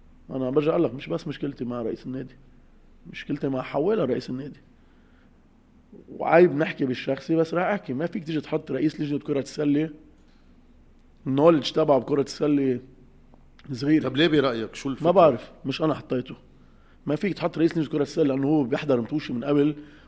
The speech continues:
Speaker 1: وحافظ اللعيبة و-، وكان معنا لارجيس وكان معهم تيلو فيدال. لا، مش هيك.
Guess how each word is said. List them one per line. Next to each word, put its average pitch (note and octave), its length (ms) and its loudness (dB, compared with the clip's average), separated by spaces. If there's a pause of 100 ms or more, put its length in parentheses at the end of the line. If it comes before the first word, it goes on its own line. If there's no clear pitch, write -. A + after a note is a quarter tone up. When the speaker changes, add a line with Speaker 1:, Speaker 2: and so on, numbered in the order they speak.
Speaker 1:
وحافظ C3+ 360 2
اللعيبة C3 560 4
و-، A#2+ 420 0 (320)
وكان D3+ 140 -6
معنا C#3 280 2
لارجيس C3 520 2
وكان A#2 260 -2
معهم B2+ 220 0
تيلو B2+ 240 0
فيدال. B2 400 2
لا، G#3 140 -2
مش G3+ 220 -6
هيك. G3 140 -2